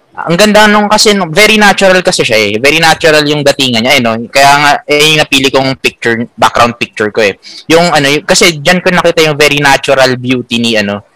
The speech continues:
ni Rabia. Parang, kasi unlike now, ngayon parang ang ginawa ata sa kanya, parang pina, ano siya ng konti, pina, parang nilagyan siya ng laman kasi dito very slim siya eh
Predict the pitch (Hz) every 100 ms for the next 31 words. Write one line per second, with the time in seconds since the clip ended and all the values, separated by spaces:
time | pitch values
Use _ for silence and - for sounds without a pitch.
0 | _ 117 113 113 107 101 95 - 151 156
1 | 156 - - _ _ - - 214 208 -
2 | - 180 190 196 - - 165 131 123 147
3 | 165 180 180 170 160 156 147 156 165 151
4 | 160 156 156 147 143 - 127 127 127 -
5 | _ _ - _ _ _ - - - -
6 | 156 165 - 175 160 156 147 - _ 131
7 | 135 135 143 135 131 123 120 113 131 131
8 | 127 - - - _ - - 165 185 190
9 | 175 175 160 147 123 123 165 165 170 165
10 | 147 143 135 131 123 110 120 107